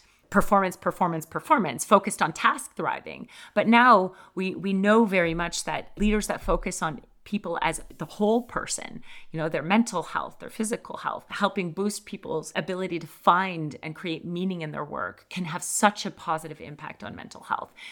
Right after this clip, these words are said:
So first of all, I would say it starts with an awareness, then it moves to actually understanding the tools, the resources, and the behaviors you have at your disposal as a leader to help really support others to thrive.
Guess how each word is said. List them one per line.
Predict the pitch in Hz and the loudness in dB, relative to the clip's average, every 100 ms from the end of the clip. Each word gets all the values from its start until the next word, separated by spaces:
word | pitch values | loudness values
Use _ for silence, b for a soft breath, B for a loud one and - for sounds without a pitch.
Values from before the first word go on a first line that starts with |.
| B | B
So | - 175 170 | 2 2 4
first | 226 226 240 | 4 2 4
of | 196 | 4
all, | 175 | 4
I | 165 | 0
would | 170 | -4
say | 180 | -8
it | - | -6
starts | - - 185 - - | -2 6 6 4 -6
with | 190 | -4
an | 180 156 - | -4 -6 -4
awareness, | 156 143 156 185 220 269 330 - b b b | -4 -2 -2 2 4 2 0 -8 b b b
then | 190 185 | -2 0
it | - | -2
moves | 180 180 156 - | -8 -8 -8 -6
to | - 170 165 165 B B - | -2 0 0 -4 B B 0
actually | 170 - - 170 160 147 - | 0 0 -4 -2 -2 -4 -2
understanding | 180 180 175 - 175 170 160 156 | -2 0 -2 0 0 0 -4 -6
the | 160 | -6
tools, | - - 190 170 156 151 - b b | -4 0 0 0 -2 -4 -12 b b
the | 170 | -4
resources, | 160 175 165 151 - 156 151 | 0 2 0 -2 -4 -6 -6
and | 170 | -10
the | 160 | -8
behaviors | 175 156 262 226 175 160 | -8 -2 0 2 0 0
you | 170 | -4
have | - 208 185 | 2 2 2
at | |
your | 160 | -6
disposal | 156 156 180 165 170 147 | -6 -6 -4 -6 -6 -8
as | 151 | -8
a | 156 | -8
leader | 151 151 147 147 | -10 -8 -8 -8
to | - 160 | -10 -12
help | - 165 143 - | -2 -2 -2 -10
really | 139 180 156 151 147 - | -8 -6 -4 -6 -8 -2
support | - - 196 160 | -2 2 2 2
others | - 143 | -4 -10
to | - | -10
thrive. | - 135 - | -8 -4 -4